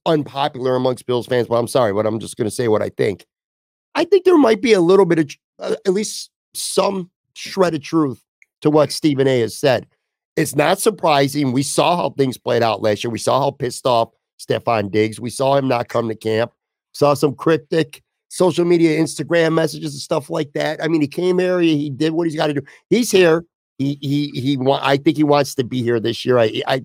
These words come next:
I, so that's why I don't buy this. I do think, like, he's excited about this season. I've watched him five times in practice in camp, and I loved what I saw from him, his energy, just the way he looked. Um, I think he's very, I,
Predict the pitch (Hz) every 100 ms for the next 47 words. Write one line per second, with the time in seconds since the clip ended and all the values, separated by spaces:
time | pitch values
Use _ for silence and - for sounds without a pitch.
0 | 113 113 101 - 120 127 151 - 156 135
1 | 117 127 131 - 135 143 151 156 - -
2 | _ _ _ - 156 208 240 196 190 170
3 | 135 175 311 - - 151 127 113 110 -
4 | 98 - 98 82 - - - - 147 170
5 | 156 156 - 165 135 - - 143 147 143
6 | 147 131 117 143 123 113 - 110 117 104
7 | - _ _ _ _ _ - 113 110 135
8 | 143 156 143 147 135 - 143 123 123 113
9 | 117 123 110 - 135 139 131 139 139 110
10 | - 127 135 120 123 110 120 147 - -
11 | _ _ _ - 127 123 127 139 139 117
12 | 123 95 131 135 135 123